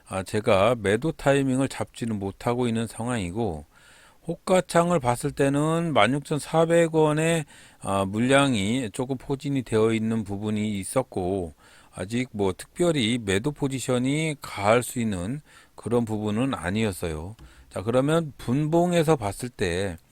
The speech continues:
정확히 매도 포지션을 어떻게 잡아야 되느냐?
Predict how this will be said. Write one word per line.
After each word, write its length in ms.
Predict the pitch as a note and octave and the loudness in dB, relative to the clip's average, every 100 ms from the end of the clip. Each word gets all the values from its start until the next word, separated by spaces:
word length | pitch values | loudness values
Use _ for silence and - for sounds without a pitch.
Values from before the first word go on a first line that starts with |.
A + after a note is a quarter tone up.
| - - - _ - | -20 -20 -20 _ -10
정확히 420 | - B2 B2+ D#3 | -2 -2 -2 -4
매도 420 | A2 G2+ C3+ E3 D#3 | 2 4 4 2 -2
포지션을 580 | - D3 C#3+ C#3 C#3 C#3 | -6 -4 -2 0 2 4
어떻게 480 | G#2+ - D3 - | 2 0 -4 -2
잡아야 460 | C#3 - G#2 A2 A2+ | -2 -2 0 2 2
되느냐? 640 | G#2+ G2 G#2+ C3+ B2 D#2 | 0 -2 0 2 2 0